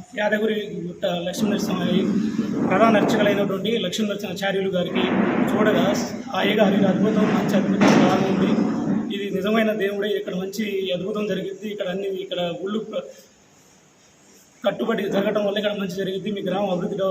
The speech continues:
అభివృద్ధిగా ముందుకు పోద్దని చెప్పడం జరిగింది. అప్పటి నుంచి కొద్ది గ్రామం నుంచి కొన్ని సంఘాల తర్వాత రామాలయం ఏర్పాటు చేసుకున్నాం. రామాలయం తర్వాత ఇంకో రెండు మూడు దేవాలయాలు ఏర్పాటు చేసుకున్నాం. కానీ కొన్ని అనివార్య కారణం వల్ల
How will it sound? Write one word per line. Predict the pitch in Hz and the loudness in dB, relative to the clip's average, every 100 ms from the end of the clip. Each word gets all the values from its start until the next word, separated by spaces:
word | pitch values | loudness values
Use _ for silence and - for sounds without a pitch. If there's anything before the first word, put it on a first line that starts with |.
| 190 165 170 | 0 -2 -4
అభివృద్ధిగా | 180 202 190 185 | -6 -6 -4 -4
ముందుకు | 185 202 180 | -4 -4 -4
పోద్దని | 185 196 190 | -4 -4 -6
చెప్పడం | - 180 185 180 | -6 -8 -8 -8
జరిగింది. | 165 175 175 196 - - - - | -6 -6 -8 -10 -14 -20 -20 -10
అప్పటి | 180 196 190 | -8 -4 -4
నుంచి | 190 220 202 196 - - - - _ - | -2 -2 -2 -2 -6 -14 -20 -20 _ -10
కొద్ది | 185 175 | -6 -2
గ్రామం | 190 202 214 202 196 190 | 0 2 2 0 -4 -4
నుంచి | 190 196 220 | -4 -4 -4
కొన్ని | 190 180 - | 0 0 0
సంఘాల | 190 190 202 196 | -2 0 0 2
తర్వాత | 202 190 190 185 180 | 0 0 -2 -2 -2
రామాలయం | 180 196 190 185 185 180 | -2 -2 -2 -2 -2 -2
ఏర్పాటు | 170 180 180 | -2 -6 -6
చేసుకున్నాం. | 180 185 175 | -8 -8 -6
రామాలయం | 175 190 185 185 | -6 -4 -6 -6
తర్వాత | 180 185 | -6 -6
ఇంకో | 175 | -4
రెండు | 180 180 | -4 -2
మూడు | 180 | -4
దేవాలయాలు | 175 185 190 180 180 | -2 -2 0 0 -2
ఏర్పాటు | 175 180 180 | -4 -8 -8
చేసుకున్నాం. | 175 175 180 240 - - - - _ 214 | -10 -8 -8 -8 -14 -20 -20 -20 _ 4
కానీ | 208 | 4
కొన్ని | 220 208 190 | 4 0 0
అనివార్య | 202 226 226 | 2 6 6
కారణం | 220 208 202 | 6 4 4
వల్ల | 202 202 220 175 | 0 2 2 2